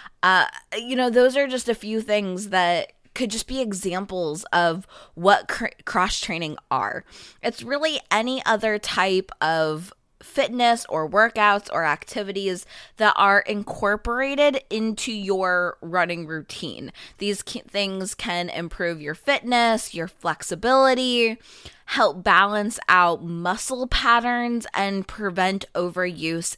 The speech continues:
and injury. Because running is a very repetitive sport. We are doing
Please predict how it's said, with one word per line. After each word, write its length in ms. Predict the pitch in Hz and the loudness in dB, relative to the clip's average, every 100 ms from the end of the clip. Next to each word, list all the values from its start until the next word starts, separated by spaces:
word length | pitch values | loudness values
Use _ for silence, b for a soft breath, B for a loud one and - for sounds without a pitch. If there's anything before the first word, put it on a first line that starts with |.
| - | -8
and 380 | 156 151 156 - | -6 -4 -6 -6
injury. 720 | - 208 196 185 - - - - B B B B B B - | -2 0 0 -2 -4 -8 -16 -20 B B B B B B -10
Because 560 | 240 220 254 247 226 - - | -6 0 2 4 0 -6 -10
running 600 | 190 185 208 269 427 403 - | -6 0 0 0 -4 -8 0
is 420 | 190 185 185 175 - | 2 2 0 -6 -4
a 420 | 190 175 170 160 - | -2 -2 -2 -4 -6
very 420 | 180 180 180 185 | -4 -4 -2 -2
repetitive 760 | 175 175 - - 160 165 156 147 | -2 0 2 2 0 -4 -4 -4
sport. 800 | - - - 135 - _ - - _ _ _ _ _ _ _ _ _ | -4 -4 -2 -4 -4 _ -12 -12 _ _ _ _ _ _ _ _ _
We 180 | 165 180 | -12 -6
are 120 | 226 | -4
doing 600 | 262 220 214 208 208 208 | -4 0 4 6 6 4